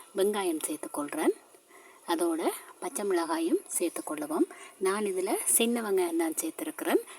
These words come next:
பெரிய வெங்காயமும் போட்டுக்கொள்ளலாம். இதோட நாங்க கருவேப்பிலையும் போட்டுக்கொள்ளுவோம், ரம்பையும் போட்டுக்கொள்ளுவோம். ரம்பை இருந்தால் போட்டுக்கொள்ளுவோம், இல்லாட்டி தேவையில்லை. நாங்க முந்தியெல்லாம்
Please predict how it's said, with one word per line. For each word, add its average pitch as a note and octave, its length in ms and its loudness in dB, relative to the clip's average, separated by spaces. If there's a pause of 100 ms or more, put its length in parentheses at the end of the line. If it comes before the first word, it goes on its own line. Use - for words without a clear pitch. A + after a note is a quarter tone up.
(160)
பெரிய G3 280 0
வெங்காயமும் D#3+ 640 2
போட்டுக்கொள்ளலாம். D#4 680 0 (3000)
இதோட G#3 300 0 (160)
நாங்க E3+ 320 0 (300)
கருவேப்பிலையும் E3 680 2
போட்டுக்கொள்ளுவோம், E3+ 680 -2 (580)
ரம்பையும் F#3 500 0
போட்டுக்கொள்ளுவோம். F3 640 -2 (200)
ரம்பை F3+ 240 0 (100)
இருந்தால் A#3 440 2
போட்டுக்கொள்ளுவோம், E3+ 600 -2 (340)
இல்லாட்டி F#3+ 380 0 (100)
தேவையில்லை. E3 440 -4 (220)
நாங்க E3+ 260 0
முந்தியெல்லாம் E3+ 540 -2